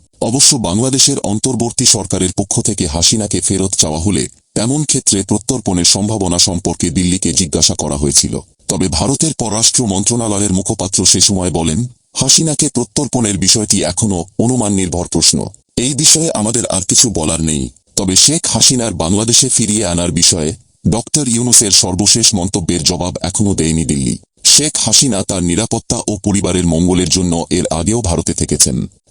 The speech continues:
ভারতীয় আমলাতন্ত্র স্বল্প এবং মাঝারি মেয়াদে হাসিনার প্রতি তাদের এই আতিথেয়তার বিপরীত কিছু করবে, তেমন সম্ভাবনা খুব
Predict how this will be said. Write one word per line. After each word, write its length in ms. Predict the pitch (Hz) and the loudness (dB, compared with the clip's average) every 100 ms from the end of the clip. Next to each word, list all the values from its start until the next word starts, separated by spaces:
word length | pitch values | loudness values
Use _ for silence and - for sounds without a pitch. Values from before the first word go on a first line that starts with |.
| - | -4
ভারতীয় 460 | 101 139 156 170 175 | -2 -2 -2 -2 -2
আমলাতন্ত্র 680 | 104 104 120 120 113 92 107 - | -2 0 0 0 0 -2 -4 -4
স্বল্প 520 | - - 120 135 170 - | 0 0 0 -2 -2 -2
এবং 240 | 107 104 | 0 0
মাঝারি 420 | 85 80 120 139 131 | 0 2 0 0 0
মেয়াদে 320 | 95 90 95 | 0 0 -2
হাসিনার 480 | 82 85 110 98 95 | 0 0 2 0 -2
প্রতি 280 | 95 98 | -2 0
তাদের 300 | - 78 92 | -2 -2 -2
এই 200 | - 95 | 0 -2
আতিথেয়তার 560 | - 78 120 - 110 90 | -2 -2 -2 -2 -2 -2
বিপরীত 420 | 85 95 90 98 | -2 0 0 0
কিছু 260 | 92 87 101 | 0 0 0
করবে, 360 | 95 85 73 67 - _ - | 0 0 -2 -4 -12 _ -4
তেমন 240 | 101 117 | 0 2
সম্ভাবনা 540 | - 110 104 85 78 | 0 0 -2 0 -2
খুব 220 | 78 110 | 0 -4